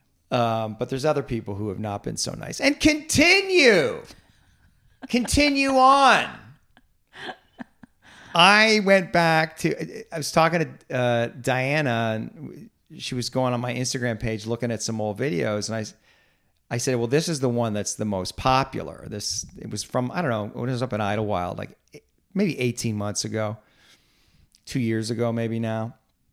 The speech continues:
And, uh, so she watched it 'cause it was my most watched video.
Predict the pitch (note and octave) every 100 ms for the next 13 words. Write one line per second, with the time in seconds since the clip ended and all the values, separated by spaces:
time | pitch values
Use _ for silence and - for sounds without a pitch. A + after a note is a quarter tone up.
0 | _ _ _ _ _ _ - - _ -
1 | B2+ B2 A#2 A2+ A2+ A2 A2+ A2+ - -
2 | A#2+ C3 A#2+ A#2 A2+ G#2 F2+ - - A#2+
3 | C#3 G#2+ G2+ - G2 - - A3 D3+ -
4 | A2 A2+ G#2+ G#2+ G2+ G#2+ G#2+ G2+ - G#2+
5 | F#2 F2 G#2+